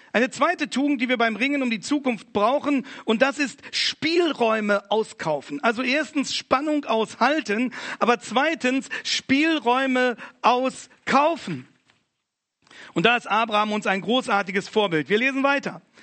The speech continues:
Ab Vers vierundzwanzig in erster Mose einundzwanzig. Da sprach Abraham, also auf dieses Paktangebot des Abimelech, ich will schwören.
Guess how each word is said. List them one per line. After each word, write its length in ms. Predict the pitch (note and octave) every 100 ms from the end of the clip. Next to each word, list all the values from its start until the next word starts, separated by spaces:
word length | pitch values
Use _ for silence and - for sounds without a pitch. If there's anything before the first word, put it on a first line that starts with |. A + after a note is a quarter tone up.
| - _
Ab 260 | G3 G3
Vers 460 | - G3 F#3+ F3+ - - -
vierundzwanzig 1300 | - G#3 G#3+ G#3+ F#3 F#3+ E3+ - E3+ F#3+ - E3+ -
in 320 | E3 E3 D#3+ - -
erster 260 | F3 -
Mose 240 | F3 E3 E3
einundzwanzig. 720 | E3 D3+ C#3 C#3 C#3 C#3 -
Da 200 | B3 B3+
sprach 420 | - G3+ A3+ -
Abraham, 640 | G3+ A3+ G#3+ G#3+ G#3 G3+ - - -
also 220 | F3 F3
auf 100 | F#3
dieses 420 | - G3+ F#3 F3 - - - _ _ _ _ _
Paktangebot 1000 | G#3 B3+ - - G#3 G#3+ G#3 F3+ G3 F#3+
des 120 | F#3+ F3+
Abimelech, 540 | E3+ E3+ F#3 G#3+ F3+
ich 120 | D#3
will 140 | F3 E3
schwören. 600 | F3+ A3 B3+ B3+ A#3+